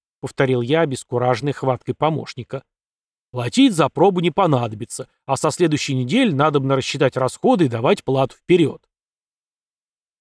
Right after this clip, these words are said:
Я кивнул, обновив мысленную заметку завести бухгалтерскую книгу. «С кухаркой на медне определимся»,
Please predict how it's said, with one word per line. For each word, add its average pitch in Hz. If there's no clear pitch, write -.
Я 254
кивнул, 147
обновив 131
мысленную 131
заметку 143
завести 117
бухгалтерскую 135
книгу. 127
«С -
кухаркой 147
на 143
медне 135
определимся», 127